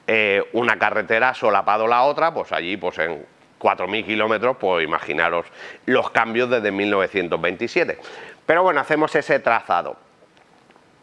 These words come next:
Voy a hacer aquí como un pequeño concurso. Hay un estado, se atraviesan ocho, la, esto original, pero todo el mundo que hace la ruta sesenta y seis aprovecha y pasa por un estado extra, que realmente hace nueve,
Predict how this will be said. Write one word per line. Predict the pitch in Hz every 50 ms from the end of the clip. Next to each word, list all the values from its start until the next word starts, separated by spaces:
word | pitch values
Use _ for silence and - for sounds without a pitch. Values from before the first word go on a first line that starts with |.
| _
Voy | - 143 160
a |
hacer | 165 - - 196 185
aquí | 175 165 180 170
como | 156 165 160 156
un | 151 151 143
pequeño | 135 147 127 127 139 139 139 127
concurso. | 113 123 123 101 101 110 107 - 98 87 - -
Hay | - 143 165
un | 185 190 180
estado, | 170 156 - - 180 180 175 170 175 214 - - - - - - - _ _
se | - - 127
atraviesan | 113 120 - 113 123 143 143 - 160 143 143
ocho, | 147 170 170 - 160 156 180
la, | 185 143 120 117 110 110 110
esto | 113 - - - 131
original, | 131 135 123 - 139 135 139 151 156 160 156 -
pero | 120 113 117 120
todo | 117 - 147 156 170 175
el | 170
mundo | 170 170 175 165 151 139
que | 131
hace | 135 131 - 147
la | 147 147 143 135
ruta | 135 147 147 156 147 -
sesenta | 143 131 139 143 139 131 139 139
y |
seis | 123 - 139 147 165 170 - - - - - - - - - _ - -
aprovecha | 120 123 - - 113 113 123 143 143 - - 147 131 - - -
y | 127 127
pasa | 117 - 127 - - 156 135
por | 127 123 117
un | 123 120
estado | 123 120 - - 123 107 107 98 95 95
extra, | 104 98 - - - 87 82 78 - - - - - - - _
que | - 104 104
realmente | 92 113 107 107 117 120 131 131 123 151
hace | 127 120 - - 113 95
nueve, | 98 101 107 107 92 82 80